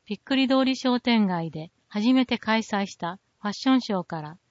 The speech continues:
街の活性化について考えます。ファッションショー開幕。十一月二十二日日曜日、生駒駅前のぴっくり通り商店街に、約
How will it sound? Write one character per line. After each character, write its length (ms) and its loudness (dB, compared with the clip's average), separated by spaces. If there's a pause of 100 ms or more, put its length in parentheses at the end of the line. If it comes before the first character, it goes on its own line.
(280)
街 260 2
の 140 6
活 280 -6
性 200 2
化 160 2
に 100 4
つ 160 -6
い 100 -2
て 140 -4
考 380 -2
え 140 -4
ま 180 -6
す。 180 -20 (1500)
フ 60 -4
ァ 60 0
ッ 20 -
シ 180 0
ョ 40 8
ン 60 6
シ 140 -2
ョ 60 2
ー 40 -2
開 260 -2
幕。 400 -6 (1200)
十 180 2
一 200 0
月 260 2
二 160 4
十 200 2
二 180 2
日 300 -4
日 360 -2
曜 200 0
日、 180 -14 (560)
生 100 -2
駒 440 2
駅 260 0
前 260 2
の 280 -6
ぴ 100 -4
っ 60 -12
く 180 -2
り 100 4
通 200 4
り 100 -2
商 220 -2
店 260 0
街 240 -4
に、 180 -8 (800)
約 420 -6